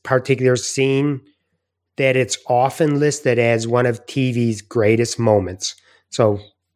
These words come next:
that's why, no doubt that we came up with the, the similar song. It's just,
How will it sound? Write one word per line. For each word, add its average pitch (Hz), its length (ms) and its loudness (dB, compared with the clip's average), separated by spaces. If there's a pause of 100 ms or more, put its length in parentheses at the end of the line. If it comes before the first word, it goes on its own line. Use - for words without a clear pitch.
that's 139 420 -2
why, 120 440 0
no 131 260 0
doubt 120 300 0
that 113 180 -4
we 120 120 -4
came 113 340 0
up 113 220 -2
with 107 420 -2 (720)
the, 127 160 0
the 113 180 -6
similar 113 340 0
song. 117 240 -2
It's 113 120 -4
just, - 480 -2